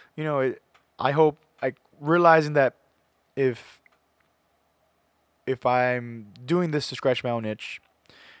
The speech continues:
and I know how I am with social media, then I don't, I don't expect much, much interaction, but more just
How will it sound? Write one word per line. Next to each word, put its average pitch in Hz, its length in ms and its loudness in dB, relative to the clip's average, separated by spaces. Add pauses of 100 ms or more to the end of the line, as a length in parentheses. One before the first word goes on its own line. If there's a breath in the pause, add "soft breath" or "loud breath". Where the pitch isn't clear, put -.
(120 loud breath)
and 117 360 -6
I 120 120 -4
know 131 200 -4
how 120 220 2
I 117 140 6
am 110 200 -4
with 104 100 -8
social 104 320 -8
media, 101 340 -10 (880 soft breath)
then 120 140 -6
I 127 140 0
don't, 131 200 -6 (200)
I 123 100 0
don't 139 120 0
expect 135 320 -6
much, 123 300 -8
much 135 200 -6
interaction, 135 640 -4 (280)
but 120 140 0
more 113 380 0
just 107 260 -12